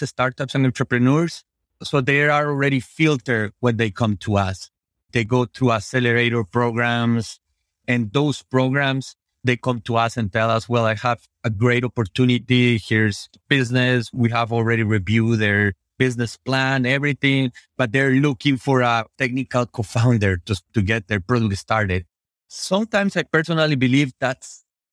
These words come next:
not quite what they should be doing, looking for a technical co-founder to build the, the M V P. No, no, no. If you go to a software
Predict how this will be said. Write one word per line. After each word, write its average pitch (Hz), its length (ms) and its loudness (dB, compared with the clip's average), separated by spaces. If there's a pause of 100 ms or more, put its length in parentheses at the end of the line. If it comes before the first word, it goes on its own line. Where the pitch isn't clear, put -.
(300)
not 160 360 4 (120)
quite 147 500 0
what 120 280 -2
they 127 100 2
should 120 240 -6
be 123 100 4
doing, 101 460 0 (260)
looking 120 480 0
for 117 220 -4
a 107 80 0
technical 117 420 -2
co-founder 117 640 0
to 117 80 -2
build 117 320 2
the, 104 280 0 (420)
the 120 160 2
M 135 100 0
V 127 120 0
P. 131 360 0
No, 139 220 0
no, 131 100 0
no. 117 260 -2 (340)
If 117 120 0
you 120 120 2
go 131 280 0
to 127 300 -2
a 117 100 -2
software 135 640 -2